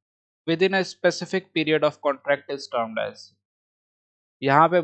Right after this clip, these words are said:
बोल रहा है कि the contract system through which minor maintenance work are done within a specific period of contract is termed as।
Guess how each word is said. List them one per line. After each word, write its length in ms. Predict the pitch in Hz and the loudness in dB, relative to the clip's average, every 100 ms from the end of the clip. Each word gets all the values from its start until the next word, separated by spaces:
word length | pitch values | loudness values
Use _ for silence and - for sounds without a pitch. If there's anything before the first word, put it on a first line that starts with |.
| 147 | 0
बोल 160 | 147 135 | 2 6
रहा 140 | 120 | 6
है 200 | 131 160 | 4 0
कि 160 | 170 156 | -8 -4
the 80 | 160 156 | -4 -2
contract 500 | 156 151 170 175 - | -4 0 0 0 -6
system 460 | 156 - 165 180 185 202 _ _ _ _ _ | -14 -6 -6 -6 -14 -20 _ _ _ _ _
through 120 | 170 151 | -4 2
which 260 | 147 156 151 151 | 2 2 -4 0
minor 320 | 143 151 180 175 | 2 2 0 0
maintenance 600 | 151 143 151 156 165 143 139 | -2 -2 -2 -4 -10 -8 -2
work 240 | 143 143 | 0 2
are 40 | 139 127 | -2 0
done 240 | 127 123 - _ 131 | -2 -4 -14 _ _
within 320 | 147 156 165 160 | -6 -4 -4 -6
a 20 | |
specific 640 | - - 147 151 156 170 - | -8 -8 -8 -8 -12 -14 -10
period 320 | 139 135 135 131 | -6 -4 -4 -6
of 100 | - | -6
contract 540 | 127 120 135 135 131 127 | -10 -6 -4 -4 -6 -12
is 120 | - | -10
termed 280 | 117 113 107 | -12 -10 -8
as। 120 | 101 | -8